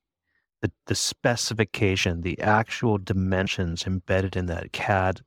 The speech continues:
three D bim model can drive fabrication. So n-, it's, it's already, at some point, you've got the design engineering model, and it's, it's used to fabricate its reality part.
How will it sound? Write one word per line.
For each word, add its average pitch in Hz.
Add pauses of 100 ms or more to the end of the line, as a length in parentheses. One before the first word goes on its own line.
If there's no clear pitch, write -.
three 101
D 95
bim 90
model 87 (1000)
can 104
drive 92
fabrication. -
So -
n-, 104 (220)
it's, -
it's - (100)
already, 123 (1200)
at 110
some 127
point, 113
you've 101
got 107
the 101
design 98
engineering 92
model, 87
and 95
it's, 90 (160)
it's -
used 110
to 98
fabricate 95 (1040)
its -
reality 90
part. 82